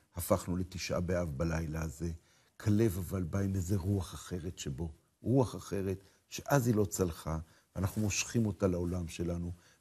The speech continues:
ושאול שהתחיל בדיוק בנקודת האפס,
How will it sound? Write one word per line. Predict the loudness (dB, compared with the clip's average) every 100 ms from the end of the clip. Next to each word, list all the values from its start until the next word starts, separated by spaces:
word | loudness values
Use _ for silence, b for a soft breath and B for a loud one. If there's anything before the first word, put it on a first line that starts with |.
| 0
ושאול | 2 2 2 4 4 4
שהתחיל | 2 0 0 2 4 2 0
בדיוק | 2 4 4 4
בנקודת | 2 2 4 4 4
האפס, | 0 0 2 0 0